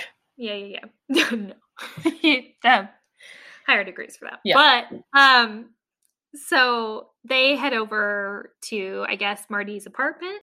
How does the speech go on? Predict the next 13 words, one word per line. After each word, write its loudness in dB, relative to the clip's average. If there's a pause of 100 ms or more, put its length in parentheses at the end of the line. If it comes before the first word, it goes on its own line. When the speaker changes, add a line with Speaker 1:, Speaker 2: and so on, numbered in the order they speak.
(220)
Speaker 1:
And -2 (180)
based 2
on, 0
like, -4
looking -4
at -8
him, -18
Nancy -8
determines -12
that -12
he -8
is -12
not -6